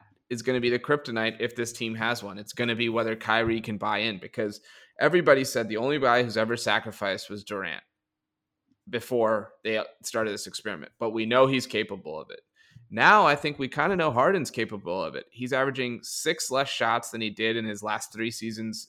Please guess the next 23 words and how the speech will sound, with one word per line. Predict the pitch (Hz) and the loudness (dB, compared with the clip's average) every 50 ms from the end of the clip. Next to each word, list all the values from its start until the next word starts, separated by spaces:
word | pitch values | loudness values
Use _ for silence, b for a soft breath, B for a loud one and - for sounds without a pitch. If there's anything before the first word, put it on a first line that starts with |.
| _ _ | _ _
in | - 113 110 107 110 110 - | -12 -10 -10 -10 -12 -14 -12
Houston. | 107 107 104 - - - 78 78 107 113 110 _ _ _ _ _ _ _ | -12 -10 -10 -10 -12 -12 -12 -14 -14 -16 _ _ _ _ _ _ _ _
He's | - 117 117 113 113 113 110 107 - - - | -12 -10 -8 -6 -4 -4 -4 -6 -8 -6 -6
at | 113 107 | -4 -4
a | 104 | -4
career | - - 117 117 123 131 139 | -6 -6 -4 0 2 2 4
high | 135 127 127 131 | 4 4 4 4
in | 131 127 | 4 2
assists. | 117 - - - 104 98 107 - - - - b b b b b b b | -2 -4 -4 -2 -2 -2 -2 -2 -6 -8 -8 b b b b b b b
He's | - 120 117 113 113 113 - - | -8 -6 -4 -4 -4 -4 -4 -4
at | 104 107 | -4 -6
a | 101 | -6
career | - - 110 113 120 127 | -6 -4 -2 0 0 2
high | 127 120 120 | 4 2 2
in | 113 110 | 2 0
field | 113 - 120 120 117 | -4 -2 -2 0 0
goal | 113 117 | 0 -2
percentage, | 113 - 117 - - 113 110 113 110 110 - | -4 -6 -10 -6 -4 -4 -4 -4 -6 -8 -8
three-point | - 117 117 113 - 117 107 104 - | -6 -6 -6 -6 -6 -8 -8 -8 -10
percentage. | - 101 - 107 104 101 98 101 - | -10 -10 -8 -6 -6 -6 -6 -8 -10
He's | - 117 120 123 117 - | -10 -10 -10 -10 -10 -12
playing | _ - 127 131 143 151 147 143 135 120 | _ -8 -4 -2 -2 0 0 -2 -2 -2
this | 117 113 110 - | -4 -4 -4 -6